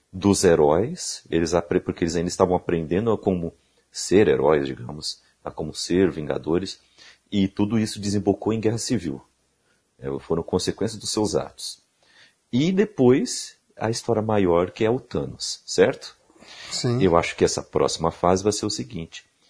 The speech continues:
Speaker 1: Talvez o Kang, eu, uma aposta mais forte no, no Kang do que Galactus, o Aniquilador, ou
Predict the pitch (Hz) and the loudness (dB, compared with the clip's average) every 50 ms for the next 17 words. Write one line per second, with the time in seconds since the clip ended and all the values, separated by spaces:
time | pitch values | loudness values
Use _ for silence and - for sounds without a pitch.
0 | _ _ _ _ _ _ _ _ _ _ _ _ _ _ _ _ - 107 107 104 | _ _ _ _ _ _ _ _ _ _ _ _ _ _ _ _ 4 4 4 4
1 | 87 90 85 85 87 98 95 90 - - - - 101 87 85 87 95 113 143 160 | 4 4 2 2 2 0 -2 -2 -2 -6 -4 0 0 2 2 2 0 0 -2 -4
2 | 180 185 - _ _ _ _ _ _ _ _ _ _ _ _ - 80 78 78 80 | -8 -12 -16 _ _ _ _ _ _ _ _ _ _ _ _ -8 -4 2 4 4
3 | 80 78 - - 90 - - - 90 107 117 - - 131 - - 190 254 311 - | 4 4 4 2 2 2 2 -2 -6 -8 -2 0 0 0 0 0 -2 -2 -2 -4
4 | - - 101 98 - - 95 - _ - - - _ - 104 98 95 - - - | -2 0 0 0 -2 -6 -12 -14 _ -20 -20 -20 _ -4 -2 -2 -2 -2 -4 -2
5 | 98 95 92 - - - 90 104 127 117 95 87 - - - 80 78 78 73 73 | -2 -2 -2 -2 -2 0 0 0 0 -2 -4 -4 -6 -4 -2 0 0 0 0 0
6 | 73 73 - - 85 78 76 82 85 - - - - 78 73 73 71 69 73 73 | -2 -2 0 2 4 6 6 6 4 4 0 -6 -8 -6 -6 -4 -4 -2 -2 -4
7 | 71 65 - - 76 - - - - 67 87 95 90 73 65 - - - - | -4 -4 -4 -2 -2 -2 -4 -6 -4 0 2 4 4 4 2 -2 -6 -10 -12